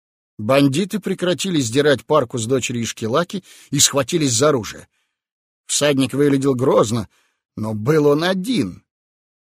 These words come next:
Одному против шестерых не сдюжить, будь он хоть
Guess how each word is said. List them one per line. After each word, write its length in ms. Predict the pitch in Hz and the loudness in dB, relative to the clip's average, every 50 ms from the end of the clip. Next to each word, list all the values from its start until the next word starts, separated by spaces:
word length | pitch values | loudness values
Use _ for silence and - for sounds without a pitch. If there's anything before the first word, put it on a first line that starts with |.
| _ _ _ - | _ _ _ -12
Одному 460 | 113 110 110 117 143 151 180 214 220 | -10 -6 -2 0 0 2 4 2 2
против 400 | - - 202 202 165 - 190 151 | 2 2 2 2 2 0 -4 -2
шестерых 680 | - - 190 175 - - - 175 175 190 208 180 - | 0 0 0 -2 -2 0 0 0 0 0 -2 -4 -4
не 140 | 190 196 202 | -4 -4 -4
сдюжить, 720 | 185 156 165 180 233 254 254 185 135 120 92 - - - _ _ _ _ _ _ _ _ _ _ _ _ _ _ - | -4 -4 -6 -4 -2 -2 -2 -2 -2 -4 -6 -8 -14 -16 _ _ _ _ _ _ _ _ _ _ _ _ _ _ -8
будь 380 | 113 113 156 214 226 - - | -4 2 4 4 4 4 4
он 140 | 226 196 175 | 2 2 2
хоть 460 | - - 185 190 170 - - - _ | 0 2 0 0 2 0 -6 -10 _